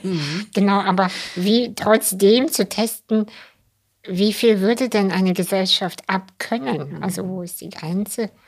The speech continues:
Speaker 2: unserer Wahrheit? Gibt es eine Grenze? Also sehr philosophisch, wie ihr
Speaker 1: Mhm.
Speaker 2: merkt, ne? Aber das finde ich irgendwie cool.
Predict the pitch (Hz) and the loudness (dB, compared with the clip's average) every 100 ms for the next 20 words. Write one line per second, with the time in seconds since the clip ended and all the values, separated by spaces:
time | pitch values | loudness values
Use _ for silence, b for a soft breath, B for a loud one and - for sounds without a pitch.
0 | b b b b - 180 190 - 165 165 | b b b b 0 0 2 0 -2 -2
1 | 160 156 156 156 - 196 - 180 175 170 | -4 -6 -8 -12 -12 -10 -8 -6 -6 -6
2 | 170 175 208 - 185 _ B B B 226 | -4 -4 -4 -8 -12 _ B B B 4
3 | 208 196 214 247 277 247 220 185 233 320 | 4 6 6 4 4 6 6 6 2 4
4 | 349 - - 233 208 208 202 202 190 226 | 2 0 0 0 2 0 0 0 -2 -4
5 | - 190 196 190 180 175 180 190 185 190 | -4 -4 -2 -4 -4 -6 -8 -6 -6 -4
6 | 190 208 - 247 175 | -4 -6 -4 -4 -4